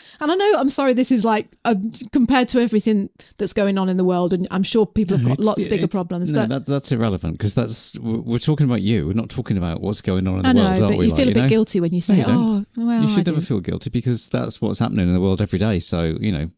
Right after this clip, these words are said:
Speaker 2: and, and your, what your experience of what your life is happening, that's what you're gonna talk about.
Speaker 1: Mm.
Speaker 2: You know?
Speaker 1: So anyway, like I say, back to square one. And then I thought, "Hang on a minute. Who is gonna read this book?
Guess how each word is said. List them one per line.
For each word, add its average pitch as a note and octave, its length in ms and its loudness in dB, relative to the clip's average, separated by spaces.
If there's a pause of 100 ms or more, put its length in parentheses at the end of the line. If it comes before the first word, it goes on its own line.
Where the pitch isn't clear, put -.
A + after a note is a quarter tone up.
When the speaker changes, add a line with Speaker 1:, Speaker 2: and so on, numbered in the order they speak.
(100)
Speaker 2:
and, G#2 220 -4
and G#2 460 -2
your, G#2 240 -4 (100)
what G#2+ 140 0
your A2 180 4
experience F#2+ 500 -2
of F#2 120 -4
what G2 140 -2
your F2+ 140 0
life F2 220 -4
is D#2+ 260 -8
happening, F2 360 -6
that's G2 200 -4
what F2+ 120 -4
you're F#2 120 0
gonna F#2 100 0
talk A#2+ 200 -2
about. - 240 -6 (100)
Speaker 1:
Mm. F3+ 360 2 (260)
Speaker 2:
You G#2 140 -2
know? C#3+ 120 0 (440)
Speaker 1:
So A#3+ 420 0
anyway, G3 440 0 (220)
like G#3+ 180 -2
I A3 40 0
say, F3 380 -2 (140)
back C4+ 200 0
to A#3 80 -2
square F#3+ 340 -2
one. E3+ 220 0
And - 140 -2
then A#3 100 4
I A#3+ 80 2
thought, G#3 440 -2 (380)
"Hang C4+ 180 0
on G#3 120 2
a - 20 -2
minute. D3+ 300 -2 (460)
Who D#4+ 200 6
is D4 220 0
gonna B3 200 2
read G#3+ 260 2
this F#3 180 -2
book? - 400 -10